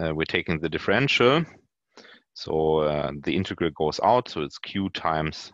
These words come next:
the norm of Q dot divided by, um,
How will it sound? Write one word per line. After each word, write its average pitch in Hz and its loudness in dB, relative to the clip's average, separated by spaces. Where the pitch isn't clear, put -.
the 73 -10
norm 80 0
of 73 -8
Q 82 -10
dot 101 -2
divided 80 0
by, 92 4
um, 76 -2